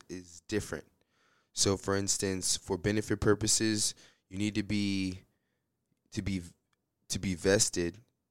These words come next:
you need at least three seasons, three games on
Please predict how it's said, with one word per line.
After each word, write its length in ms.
you 100
need 240
at 140
least 260
three 160
seasons, 800
three 240
games 720
on 680